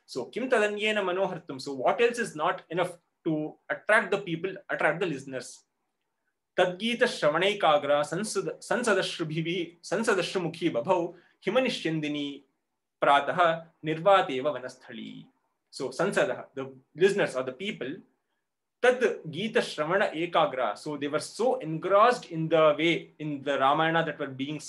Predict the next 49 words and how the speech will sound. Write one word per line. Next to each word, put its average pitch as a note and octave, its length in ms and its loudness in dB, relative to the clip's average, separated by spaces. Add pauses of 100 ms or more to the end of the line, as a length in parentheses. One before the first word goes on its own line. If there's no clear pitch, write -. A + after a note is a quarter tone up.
(100)
that C#3+ 140 -6
was C#3 160 -8
being C#3+ 180 -8
sung C3 220 -10
by B2 80 -4
Lava C3 320 2
Kusha, A2 380 -8 (400)
ashrumukhi - 680 -4
babhu. A#2 460 -10 (200)
So - 140 -14
they A#2+ 180 -8
became E3 560 -6
filled C#3+ 220 -4
with F#3 160 -6
tears, B2 220 -8
because G#3 360 0 (260)
the C#3+ 80 -12
story G3 360 -2
does F#3 140 2
not A3 300 -2
just G#3 300 -4
end F#3+ 180 -4
with A3+ 180 -2
Rama F3 320 0
being G#3 200 -4
a A3 160 0
very F3+ 200 -2
good A#3+ 180 -6
king. G3 280 -4 (160)
It C#3 140 -12
starts F3 400 -2
with A3+ 160 -4
Vanavasa, C#3+ 680 2
the, C3 80 -10
you C3 260 -8
know, C#3+ 320 -10 (480)
tough G3 220 4
times F3 260 2
that D#3+ 180 0
Rama C#3 260 2
and C#3+ 120 2
Sita C#3 260 -4
face. C3+ 220 -8
So D#3 220 -6 (400)
because A#3 260 2
of A3+ 100 0
that, A#3 320 0
you E3 60 -10
know, F#3 280 -4